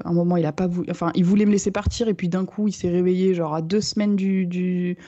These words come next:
euh, où il fallait partir. Il m'a, il m'a dit, « En fait, non, je veux pas te laisser partir », alors que ça faisait, euh, deux ou trois mois que je l'avais, euh, que je l'avais prévenu à l'avance, tu vois, exprès pour qu'il puisse faire son roulement et tout.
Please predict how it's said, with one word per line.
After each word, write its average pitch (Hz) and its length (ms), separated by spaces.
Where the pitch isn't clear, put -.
euh, - 540
où 185 140
il 175 60
fallait 185 200
partir. 196 360
Il 180 80
m'a, 165 220
il 175 60
m'a 175 100
dit, « 175 140
En 170 80
fait, 190 200
non, 190 180
je 175 80
veux 170 60
pas 170 100
te - 80
laisser 175 180
partir », 175 460
alors 165 200
que 175 120
ça 175 140
faisait, 175 320
euh, 156 200
deux 175 160
ou 202 80
trois 190 220
mois 196 240
que 185 60
je 180 60
l'avais, 170 280
euh, 165 280
que 180 160
je - 80
l'avais 175 160
prévenu 180 380
à 170 40
l'avance, 185 320
tu - 140
vois, 226 180
exprès 196 320
pour 175 160
qu'il 175 140
puisse 185 200
faire 175 160
son 170 160
roulement 170 300
et 165 60
tout. 294 220